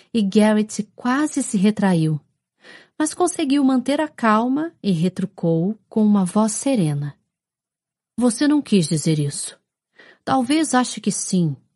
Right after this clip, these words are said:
mas não quis. E eu a perdoo por isso. Hyacinth ficou perfeitamente imóvel, exceto pelo peito que subia e descia. Seus punhos estavam cerrados ao lado do corpo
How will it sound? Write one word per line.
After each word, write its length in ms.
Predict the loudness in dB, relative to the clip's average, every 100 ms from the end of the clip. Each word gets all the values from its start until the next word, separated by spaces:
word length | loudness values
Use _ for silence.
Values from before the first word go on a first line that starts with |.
| _
mas 200 | 0 2
não 140 | 2 0
quis. 540 | -2 -6 -6 -10 -14 _ _ _ _ _ _ -2
E 100 | 0
eu 140 | 2
a 60 | 0
perdoo 500 | 0 -2 0 0 0
por 220 | -2 -4
isso. 360 | -4 -10 -14 _ _ _ _ _ _ _ _ _ _ _ _ -8
Hyacinth 460 | -2 -2 -2 -4 -2
ficou 400 | -2 -2 -2 -2
perfeitamente 1160 | -2 -4 -4 -4 -4 -2 0 4 4 4 2 4
imóvel, 640 | 6 4 4 0 -6 -12 _ _ -20 -20 -4
exceto 520 | -4 -2 -2 -2 -2
pelo 260 | -4 -2 -2
peito 500 | 0 2 2 -2 -6
que 120 | -6
subia 680 | -4 -4 -2 -2 0 0 0
e 60 |
descia. 680 | 0 0 -2 -2 0 0 -2 _ _ _ _ -20 _
Seus 340 | -2 0 0
punhos 460 | -4 0 2 4 2
estavam 380 | 0 0 2 2
cerrados 680 | 0 -2 0 0 2 0 2
ao 120 | 2
lado 340 | 2 0 -2
do 100 | -2
corpo 580 | -2 0 -2 -4 -6 -6